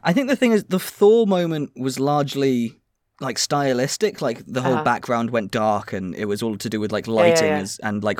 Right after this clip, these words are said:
Speaker 1: the motion as well as just the design. I just think that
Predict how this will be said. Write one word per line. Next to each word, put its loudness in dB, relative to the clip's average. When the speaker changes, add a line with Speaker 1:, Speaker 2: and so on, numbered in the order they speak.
Speaker 1:
the -6
motion 0
as -6
well 4
as 0
just -6
the -4
design. -2
I 4
just 2
think 2
that 0